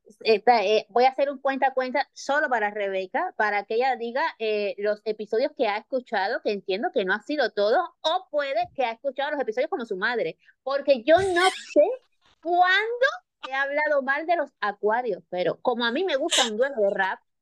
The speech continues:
Speaker 1: yo voy a dejar un cuenta a cuenta solo para eso. De hecho, tengo tatuada la constelación de Acuario en el brazo derecho, porque pocas cosas me gustan más que los acuarios. Y voy a utilizar el audio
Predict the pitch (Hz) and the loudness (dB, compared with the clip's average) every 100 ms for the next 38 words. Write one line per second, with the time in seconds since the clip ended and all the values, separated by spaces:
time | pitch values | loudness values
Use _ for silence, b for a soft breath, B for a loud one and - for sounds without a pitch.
0 | _ _ _ _ _ 214 247 262 262 240 | _ _ _ _ _ -4 -2 -2 -2 -2
1 | 240 247 240 233 226 220 220 233 262 220 | -4 -6 -6 -4 -6 -4 -6 -4 -4 -4
2 | 196 170 165 - - 202 262 254 196 269 | -4 -2 -4 -4 -4 -2 0 -2 -2 -2
3 | 311 359 359 240 214 226 226 220 277 - | 0 -2 -2 -6 -6 -4 -2 0 -2 -6
4 | _ _ - 220 214 214 214 220 196 202 | _ _ -12 -12 -10 -14 -6 0 0 0
5 | 220 214 269 262 208 196 269 370 _ _ | 0 2 0 2 0 2 0 -2 _ _
6 | _ - 208 208 196 208 214 269 240 202 | _ -10 -2 -2 0 -2 -2 -2 -2 -2
7 | 190 - 349 - _ _ 233 220 226 220 | -4 -6 -8 -8 _ _ -18 -6 -4 0
8 | 254 302 302 277 359 302 214 208 233 220 | 2 0 -2 -4 -4 -4 -4 -2 -2 -2
9 | 220 226 208 190 180 175 151 170 _ - | -4 -2 -2 -2 -2 -2 -4 -6 _ -4
10 | 247 294 359 370 339 277 254 302 294 262 | 0 2 0 -2 -6 -10 -6 -4 -2 -2
11 | 294 269 233 262 | -4 -4 -6 -6